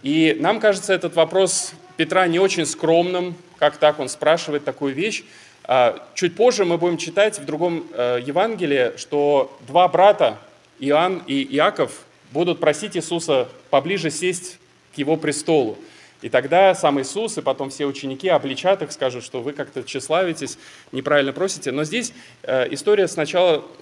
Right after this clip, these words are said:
все-таки чуть-чуть другая, потому что Петр с-, э, сравнивает себя или спрашивает, задает этот вопрос после истории про богатого юношу.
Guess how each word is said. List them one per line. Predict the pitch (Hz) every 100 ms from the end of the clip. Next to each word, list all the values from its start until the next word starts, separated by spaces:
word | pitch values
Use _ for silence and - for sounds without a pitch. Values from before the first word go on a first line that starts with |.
| -
все-таки | - 165 165
чуть-чуть | 160 156 180
другая, | 160 175 175 120
потому | - 135 156
что | 156 147 143 - - _ _ _
Петр | 202 262 247 196 - - _
с-, | - - - -
э, | 131 127
сравнивает | 127 170 190 208 196 180 175 - -
себя | - 147 151 185 185
или | - 143 135
спрашивает, | 135 160 185 180 160 147
задает | 139 131 160 160
этот | 143 131
вопрос | 135 139 196 202 - - _
после | 180 190 180
истории | 156 - 185 190 175 156 - -
про | 165 175 180
богатого | - - 143 151 160 156
юношу. | 143 127 160 131 - -